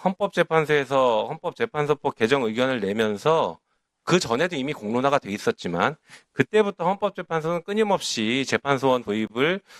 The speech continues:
주장을 해왔고, 아, 오래된 논의입니다. 학계에서도 아주 오래된 논의고 시민사회에서도 아주 오래된 논의입니다. 그게 시 무슨, 어,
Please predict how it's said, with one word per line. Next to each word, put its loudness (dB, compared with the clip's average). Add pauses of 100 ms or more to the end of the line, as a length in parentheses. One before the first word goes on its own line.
(140)
주장을 2
해왔고, -2 (640)
아, 4
오래된 0 (520)
논의입니다. 2
학계에서도 -2
아주 -2
오래된 0
논의고 0
시민사회에서도 0
아주 -2
오래된 0
논의입니다. -2 (540)
그게 4
시 -4
무슨, -2 (640)
어, 2